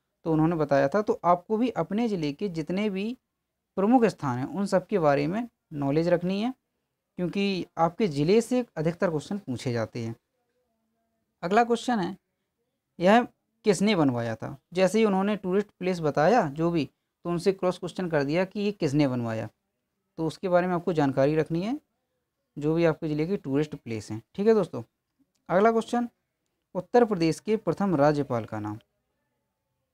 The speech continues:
तो उत्तर प्रदेश के प्रथम राज्यपाल जो है वो श्रीमती सरोजनी नायडू थी। अगला क्वेश्चन पूछा था, बिहार की सीमा से लगे हुए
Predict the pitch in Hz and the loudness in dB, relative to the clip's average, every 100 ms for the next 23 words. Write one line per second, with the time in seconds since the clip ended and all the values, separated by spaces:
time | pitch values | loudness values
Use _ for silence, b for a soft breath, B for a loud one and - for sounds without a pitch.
0 | _ _ 175 160 202 190 190 190 185 202 | _ _ -2 2 2 0 2 0 2 0
1 | - 165 190 156 160 165 170 190 190 165 | 0 -2 0 4 4 2 2 2 4 2
2 | 180 220 - _ _ 175 190 185 180 226 | 0 -2 -8 _ _ -4 -2 -2 -4 -6
3 | - 160 165 170 202 190 185 208 202 220 | -2 0 0 0 -2 -2 -2 -2 -4 -8
4 | - _ _ _ _ _ _ _ _ _ | -10 _ _ _ _ _ _ _ _ _
5 | _ _ _ _ _ _ _ _ _ _ | _ _ _ _ _ _ _ _ _ _
6 | _ - 175 226 240 - 262 214 165 139 | _ -4 2 2 0 -2 -2 -2 -2 -2
7 | 131 208 - _ _ _ _ _ _ _ | -2 -4 -6 _ _ _ _ _ _ _
8 | _ _ _ _ _ _ 156 165 156 196 | _ _ _ _ _ _ -4 0 2 2
9 | 240 233 233 - 160 160 165 202 151 147 | 2 -2 -4 -2 0 0 -2 -2 -2 -2
10 | 214 175 127 131 | -4 -4 -4 -6